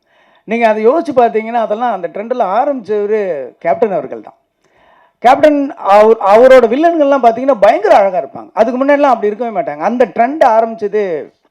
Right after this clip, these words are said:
கேப்டன் அவர்கள் தான். ஆ, சத்யராஜ், ஆ,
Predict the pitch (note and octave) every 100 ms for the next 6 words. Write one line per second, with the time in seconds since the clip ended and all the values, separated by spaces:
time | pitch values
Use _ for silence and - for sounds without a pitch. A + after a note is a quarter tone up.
0 | _ _ _ - F3+ G#3 F3+ D3+ C#3+ C3+
1 | C3+ D3+ _ _ _ _ _ _ _ _
2 | - C#3+ C#3+ C3+ C3 A#2+ _ - D#3 F3
3 | E3 D3+ D#3 D3 C#3